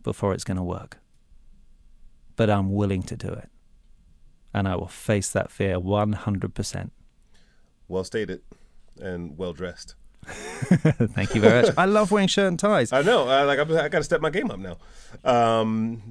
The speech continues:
Speaker 2: I feel guilty about not wearing. See, it's just, I just have guilt all the
Speaker 1: Uh,
Speaker 2: time.
Speaker 1: but you know what?
Speaker 2: I'm
Speaker 1: That's part of your personal brand,
Speaker 2: Yes.
Speaker 1: is what you wear. And too many people wear stuff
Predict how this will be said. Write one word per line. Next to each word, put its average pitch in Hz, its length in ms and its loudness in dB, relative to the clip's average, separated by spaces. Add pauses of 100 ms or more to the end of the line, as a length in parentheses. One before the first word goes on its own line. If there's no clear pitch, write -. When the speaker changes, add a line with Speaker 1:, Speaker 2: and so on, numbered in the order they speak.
(120)
Speaker 2:
I 127 100 2
feel 135 160 0
guilty 143 280 0
about 143 200 0
not 143 120 -2
wearing. 147 220 0
See, 143 160 -8
it's 123 220 -12
just, 113 200 -16
I 117 80 -6
just 110 120 -8
have 95 140 -8
guilt 104 160 -4
all - 100 -4
the - 60 -8
Speaker 1:
Uh, - 20 -12
Speaker 2:
time. 85 100 -10
Speaker 1:
but 214 120 2
you 202 120 6
know 220 120 4
what? 208 220 4
Speaker 2:
I'm - 40 2
Speaker 1:
That's 185 220 2
part 185 240 2
of 170 60 2
your 175 100 2
personal 151 380 2
brand, 160 640 0 (140)
Speaker 2:
Yes. 117 140 -2
Speaker 1:
is 147 140 4
what 170 160 4
you 175 80 4
wear. 233 400 0 (240)
And 156 120 4
too 220 240 2
many 202 200 4
people 147 560 0 (100)
wear 143 320 2
stuff - 480 -2